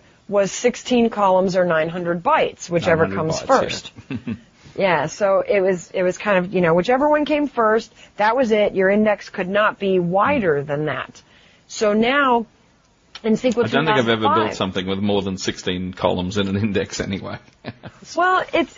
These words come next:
Speaker 1: it's interesting 'cause I have in, in a
Speaker 2: Hmm.
Speaker 1: lot of cases where I have read-only systems or systems that are doing a lot of analysis, like a relational database warehouse, you
Speaker 2: Yeah.
Speaker 1: tend to want to have, you know, many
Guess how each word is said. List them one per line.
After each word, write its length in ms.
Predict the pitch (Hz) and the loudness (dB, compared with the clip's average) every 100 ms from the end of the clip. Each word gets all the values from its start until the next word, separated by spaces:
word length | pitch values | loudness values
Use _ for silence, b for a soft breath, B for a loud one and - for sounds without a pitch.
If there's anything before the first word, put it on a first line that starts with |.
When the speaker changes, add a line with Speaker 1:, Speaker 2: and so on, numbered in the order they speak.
| - | -4
Speaker 1:
it's 220 | 311 285 | -2 0
interesting 520 | 370 381 415 - 208 170 | 0 0 -2 0 -2 0
'cause 160 | 214 | 0
I 140 | 233 285 | 2 2
have 640 | 285 359 - 82 - 175 - | 0 0 0 -2 -10 -12 -2
in, 340 | 226 233 233 - | 0 2 0 0
in 80 | 233 | 2
a 40 | |
Speaker 2:
Hmm. 60 | 233 | 2
Speaker 1:
lot 160 | 254 311 | 2 0
of 80 | |
cases 560 | - 294 285 262 240 202 | 0 -2 0 0 -2 -2
where 600 | - 214 233 226 226 220 - | -2 0 2 2 2 0 -2
I 200 | 214 214 | 0 0
have 500 | 202 233 226 214 196 b b - | 0 0 2 0 -4 b b -4
read-only 1000 | 196 254 285 269 - 247 285 285 233 214 | 0 2 2 0 0 0 2 2 2 0
systems 880 | - 277 285 - 196 180 180 170 - B B - | -2 -2 -2 0 0 2 0 -4 -10 B B -2
or 160 | 202 | -2
systems 680 | - 262 262 - 240 220 185 | 0 -2 -2 -2 0 0 -2
that 120 | 214 202 | -2 0
are 60 | |
doing 260 | 196 208 202 | 0 0 0
a 40 | |
lot 220 | 185 214 | 0 0
of 60 | 220 | 0
analysis, 640 | 190 185 220 233 - 160 185 | 0 0 0 -2 -4 -6 -4
like 160 | 175 | 0
a 80 | 180 | 2
relational 600 | 175 185 214 214 226 190 | 2 4 2 2 0 0
database 460 | 185 180 180 170 180 | 2 2 2 -2 0
warehouse, 840 | 185 285 339 180 139 143 170 - B B B B | 0 2 0 -4 -6 -8 -10 -12 B B B B
you 220 | 202 233 | -2 0
Speaker 2:
Yeah. 120 | 208 185 | 0 0
Speaker 1:
tend 280 | 294 339 | 0 2
to 80 | 285 | 2
want 400 | 214 214 277 - | 0 2 0 0
to 100 | 220 | -4
have, 640 | 202 247 330 302 175 170 - b b b | -4 -2 0 2 0 -2 -10 b b b
you 120 | 208 | -2
know, 120 | 202 196 | 2 2
many 540 | 202 240 277 247 | 2 2 2 2